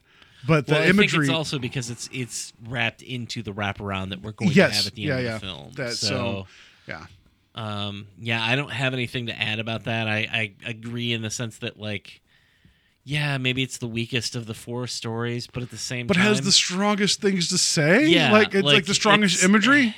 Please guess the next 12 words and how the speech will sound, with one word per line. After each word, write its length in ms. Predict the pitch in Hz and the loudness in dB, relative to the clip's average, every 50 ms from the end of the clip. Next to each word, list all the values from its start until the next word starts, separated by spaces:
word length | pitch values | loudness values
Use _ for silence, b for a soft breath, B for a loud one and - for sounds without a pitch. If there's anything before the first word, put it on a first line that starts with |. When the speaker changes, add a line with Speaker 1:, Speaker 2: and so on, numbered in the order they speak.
| - | -6
Speaker 1:
Like, 320 | - 185 165 160 - - B B B B B | -4 -2 -2 -2 -2 -6 B B B B B
Speaker 2:
it's 140 | B 156 - | B -6 -4
Speaker 1:
it's 80 | 190 196 | -4 -2
Speaker 2:
really 220 | 226 226 214 202 | 0 0 2 0
hard 280 | 175 156 196 196 196 175 | 0 0 0 0 -2 -2
to 60 | 165 | -6
be 180 | 139 170 180 | -6 -6 -6
like, 240 | 175 175 165 - - - | -4 -4 -4 -6 -6 -6
everything's 520 | - 180 180 190 185 - 196 185 165 - | -4 -2 -2 -2 -2 -2 -4 -6 -6 -6
really 560 | 127 127 131 131 139 147 165 175 165 156 143 127 | -10 -12 -10 -6 -4 -2 0 0 2 2 0 0
good. 360 | 120 143 143 123 107 101 95 | 0 0 0 0 0 -2 -4
Like, 300 | 110 113 120 123 - | -4 0 0 0 0